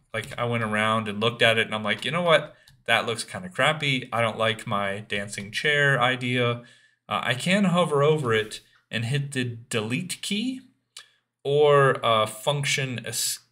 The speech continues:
uh, function backspace on a Mac. So delete key on a Windows. So I'm gonna hit delete,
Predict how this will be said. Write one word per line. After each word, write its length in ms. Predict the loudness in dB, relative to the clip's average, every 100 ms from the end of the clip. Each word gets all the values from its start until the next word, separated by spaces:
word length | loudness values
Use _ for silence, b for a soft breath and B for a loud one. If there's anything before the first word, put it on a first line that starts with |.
| _ -8
uh, 160 | -8
function 800 | -2 -2 0 -2 0 -2 -2 -4 B B B _
backspace 1000 | 2 4 2 -2 -2 -4 -4 -6 -6 -6 -12 _
on 200 | -4 -2
a 60 | -2
Mac. 540 | -2 -2 -4 -14 -20 _ _ _ _
So 160 | -12
delete 380 | -6 -4 -4 -4
key 240 | -6 -6
on 120 | -6 -6
a 60 |
Windows. 540 | -4 -4 -4 -6 -6 -8
So 120 | -8
I'm 60 |
gonna 140 | -4 0
hit 160 | 0
delete, 540 | 0 -2 -2 -2 -4